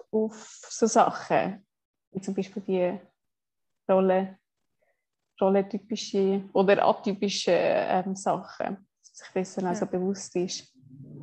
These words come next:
Speaker 2: Ja, ich probiere eben einfach immer zu schauen,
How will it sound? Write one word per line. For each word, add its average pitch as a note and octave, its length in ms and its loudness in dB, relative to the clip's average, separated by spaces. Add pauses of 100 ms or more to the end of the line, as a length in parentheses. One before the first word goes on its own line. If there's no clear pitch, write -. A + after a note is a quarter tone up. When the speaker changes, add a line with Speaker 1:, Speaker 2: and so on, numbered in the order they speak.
(580)
Speaker 2:
Ja, G3 300 -2
ich C4+ 180 -2
probiere A3+ 400 -2
eben G3+ 120 -4
einfach A3 340 -4
immer A#3 300 -4
zu - 180 -8
schauen, A#3 640 -2